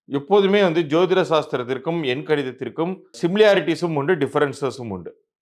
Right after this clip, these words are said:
ஒற்றுமைகளும் உண்டு, வேற்றுமைகளும் உண்டு. So, வேற்றுமைகளை பொறுத்த வரைக்கும் இந்த மூன்று, ஆறு அப்படிங்கிறது வந்து ஜோதிட சாஸ்திர ரீதியாக ஒத்து வராது. ஆனா, எண்கணித சாஸ்திர ரீதியாக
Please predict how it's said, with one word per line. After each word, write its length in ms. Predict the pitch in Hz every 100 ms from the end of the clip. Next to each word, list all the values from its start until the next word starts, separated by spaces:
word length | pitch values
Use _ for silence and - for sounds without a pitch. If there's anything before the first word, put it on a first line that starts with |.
| _ _
ஒற்றுமைகளும் 640 | - 104 160 160 151 175 160
உண்டு, 240 | 151 202
வேற்றுமைகளும் 600 | 147 135 135 120 107 104
உண்டு. 260 | 90 82 -
So, 360 | - 147 151 151 _ _ _
வேற்றுமைகளை 600 | 143 180 214 202 185 170
பொறுத்த 340 | 151 147 131 131
வரைக்கும் 500 | 117 113 131 131 131 -
இந்த 500 | 120 120 123 127 127
மூன்று, 720 | 123 147 180 160 156 175 -
ஆறு 540 | - 131 151 139 113 104
அப்படிங்கிறது 520 | 104 113 101 95 98
வந்து 600 | 98 98 131 185 - _ _ _ _
ஜோதிட 300 | 120 175 185
சாஸ்திர 400 | 165 156 147 139
ரீதியாக 320 | 135 139 139 156
ஒத்து 240 | - 147
வராது. 300 | 127 120 156
ஆனா, 160 | 165 165
எண்கணித 540 | 107 120 147 156 131
சாஸ்திர 520 | 117 113 107 - 101
ரீதியாக 800 | 92 107 98 98 95 90 135 165